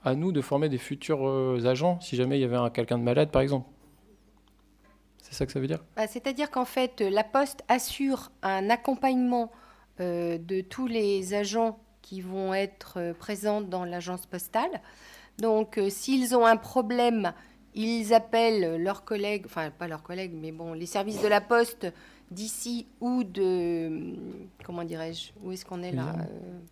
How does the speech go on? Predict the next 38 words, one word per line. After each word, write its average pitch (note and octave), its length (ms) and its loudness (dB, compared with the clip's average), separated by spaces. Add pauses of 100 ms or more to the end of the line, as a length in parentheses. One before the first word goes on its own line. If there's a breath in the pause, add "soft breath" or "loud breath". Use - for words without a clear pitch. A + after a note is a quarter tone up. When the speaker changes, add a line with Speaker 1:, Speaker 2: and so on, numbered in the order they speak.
Speaker 2:
à E3+ 60 -4
Bru-, E3+ 220 -4
pas G#3+ 200 -4
à - 20 0
Brihuel, F#3 480 -6
centre A3+ 200 4
de G#3+ 80 2
tri, B3+ 280 -8 (320)
voilà, G3+ 280 2 (480 loud breath)
pour C#4+ 220 2
pouvoir C4 420 4
avoir A#3 400 6
une G#3+ 140 4
assistance G#3+ 640 -2 (100)
technique. C4 580 -2 (440 soft breath)
Après, C#4+ 520 0
on A3 100 0
sait A3+ 180 -2
très A3+ 240 -2
bien B3 300 2
qu'en G#3 180 -2
une A3 180 0
semaine, A3+ 640 2 (400 loud breath)
il G3 100 -4
va G#3+ 120 4
falloir G#3 380 4
leur G3+ 200 2
laisser G3+ 320 -2
aussi A3 280 -2
un G#3+ 80 2
temps G3 200 -4
de G3 60 -4
rodage A3 640 2 (400 loud breath)
pour, A3+ 420 0
euh, F3+ 360 4
pouvoir, G3+ 720 4
euh, F#3 140 2
travailler. G3+ 680 -2